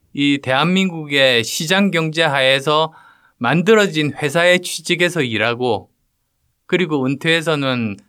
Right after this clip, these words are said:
복지제도의 틀 아래서 여생을 보내거든요. 그러니까 우리가 사는 틀이 얼마나 중요해요.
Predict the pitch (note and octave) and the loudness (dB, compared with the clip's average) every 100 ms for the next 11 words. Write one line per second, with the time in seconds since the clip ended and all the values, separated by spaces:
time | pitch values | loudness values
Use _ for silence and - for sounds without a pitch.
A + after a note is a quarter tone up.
0 | _ - E3+ - G3+ D3 B2+ C#3+ C#3+ C#3 | _ -8 -6 -6 -6 -4 0 0 0 -2
1 | - F3 E3 D3 F3 E3 D3+ C#3 A#2+ G#2+ | -6 -6 -4 -2 0 2 0 0 0 -2
2 | F#2 - _ - A#2+ B2+ D#3+ C#3 G#2 G2 | -4 -12 _ -6 -4 -2 -2 -2 -4 -6
3 | A2 A2 G#2 F2+ F2+ _ _ _ _ _ | -6 -8 -10 -14 -16 _ _ _ _ _
4 | _ _ _ _ - A3+ G#3 G3 D#3 C#3+ | _ _ _ _ -2 0 0 0 0 2
5 | A#2+ A2+ F#3+ G3+ E3+ D#3+ - F3+ G3 G#3+ | 0 0 0 2 0 -2 -2 0 2 0
6 | - G3+ G#3 D#3 G#2+ C#3 F3 G#3 G3 B2+ | -4 -6 0 0 0 0 0 0 -2 -4
7 | A2+ B2 D3 B2+ F2 | -2 0 0 -2 -6